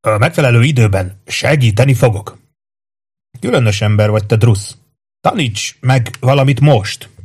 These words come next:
Orrin elfogadta a pohár bort, és hátradőlt a párnákon. Druss az üvegből ivott. „Rendben”, mondta a csatabárdos férfi, és kiitta a fél üveget. „Mondd meg, miért kapnak az emberek narancsot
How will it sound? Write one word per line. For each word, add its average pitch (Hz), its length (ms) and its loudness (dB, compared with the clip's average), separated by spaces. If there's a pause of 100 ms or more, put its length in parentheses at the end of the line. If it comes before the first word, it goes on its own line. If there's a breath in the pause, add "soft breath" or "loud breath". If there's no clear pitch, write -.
(720)
Orrin 196 200 2
elfogadta 135 480 0
a 113 60 0
pohár 113 320 2
bort, 120 240 0
és 110 140 -2
hátradőlt 95 540 -4
a 98 80 -2
párnákon. 98 560 -2 (760)
Druss 117 240 2
az 110 120 -4
üvegből 92 360 0
ivott. 92 380 -8 (720)
„Rendben”, 101 600 2 (280)
mondta 98 260 -2
a 95 40 -4
csatabárdos 98 600 -2
férfi, 110 320 -2
és 98 160 -2
kiitta 101 380 -2
a 92 40 -4
fél 98 220 -2
üveget. 95 400 -2 (720)
„Mondd 131 260 4
meg, 131 320 0 (160)
miért 120 460 0
kapnak 117 340 0
az 104 100 0
emberek 120 540 4
narancsot 123 720 -2